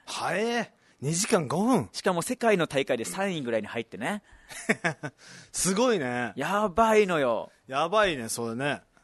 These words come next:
Speaker 2: と同時にね、あの、今年か、去年かな？去年の夏の大会で、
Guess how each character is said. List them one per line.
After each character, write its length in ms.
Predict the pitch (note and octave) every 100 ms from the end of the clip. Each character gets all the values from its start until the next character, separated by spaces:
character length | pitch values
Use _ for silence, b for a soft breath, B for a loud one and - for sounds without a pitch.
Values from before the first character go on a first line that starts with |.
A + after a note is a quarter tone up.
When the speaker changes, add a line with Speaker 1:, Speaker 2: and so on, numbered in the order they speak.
| _
Speaker 2:
と 120 | - G3+
同 240 | F#3+ G3+
時 140 | F3+
に 120 | F#3 D#3
ね、 220 | F3+ F3+
あ 100 | -
の、 240 | A#2 A2 G2+ _ _
今 120 | -
年 240 | - E3+ -
か、 140 | -
去 140 | -
年 180 | G#3 A3+
か 100 | C#3
な？ 120 | F#3+
去 160 | B3+ F3
年 240 | E3 D#3 C#3
の 120 | A#2+
夏 240 | A#2 -
の 100 | D3
大 200 | C3+ B2+
会 180 | B2+ C3+
で、 180 | D3 A#2